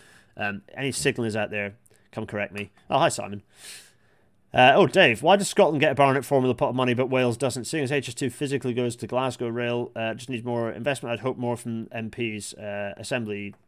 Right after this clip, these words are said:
uh, member." Uh, yeah, the folks in the Senate. Uh, yeah, um, let's, let's answer that, 'cause it's a good question.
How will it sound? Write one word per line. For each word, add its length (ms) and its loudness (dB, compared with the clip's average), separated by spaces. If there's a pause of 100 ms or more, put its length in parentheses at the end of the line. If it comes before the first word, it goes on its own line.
(260)
uh, 180 -8
member." 380 -12
Uh, 40 -8
yeah, 280 -4
the 120 -10
folks 420 -10
in 100 -10
the 80 -10
Senate. 260 -6 (360)
Uh, 160 8
yeah, 320 6
um, 400 0 (1900)
let's, 320 -10
let's 220 -10
answer 240 -12
that, 100 -18
'cause 140 -18
it's 100 -14
a 40 -20
good 120 -14
question. 440 -18